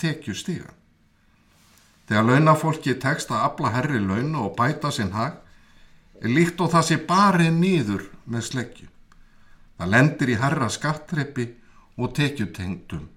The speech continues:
skerðingum. Háir jaðarskattar eru meira íþyngjandi fyrir þá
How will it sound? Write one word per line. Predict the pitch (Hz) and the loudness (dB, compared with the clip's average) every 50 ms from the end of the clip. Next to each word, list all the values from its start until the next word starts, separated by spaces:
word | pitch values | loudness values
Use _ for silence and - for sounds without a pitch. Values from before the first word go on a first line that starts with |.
| _ _ _ _ _ - - | _ _ _ _ _ -20 -20
skerðingum. | - - - 113 107 - 64 65 - - - - _ - - - - _ _ - - - - - - - - - - - - - - - - - - - - - - - - - | -16 -8 -6 -6 -6 -6 -10 -16 -20 -20 -20 -20 _ -20 -20 -20 -20 _ _ -20 -20 -20 -20 -20 -20 -20 -20 -20 -20 -20 -20 -20 -20 -20 -20 -20 -20 -20 -20 -20 -20 -18 -4 0
Háir | 139 160 214 226 220 196 185 | 0 2 2 2 2 2 2
jaðarskattar | 151 117 98 85 82 90 87 - - 98 98 - - 131 135 - - - _ _ - _ _ _ _ _ _ - | 2 2 0 0 -2 -6 -8 -8 -8 -10 -10 -8 -8 -10 -10 -10 -16 -20 _ _ -20 _ _ _ _ _ _ 0
eru | 113 117 113 107 95 | 2 4 4 4 4
meira | 92 95 110 151 190 208 196 202 185 - - | 4 6 6 6 6 6 4 2 0 0 0
íþyngjandi | 151 156 147 - - 147 143 139 143 151 147 151 156 165 - | -2 -2 -4 -2 -2 -2 -2 -2 -2 -4 -4 -2 -2 -4 -4
fyrir | 156 143 123 113 | -2 -4 -4 -4
þá | - 101 90 - - | -6 -6 -6 -6 -6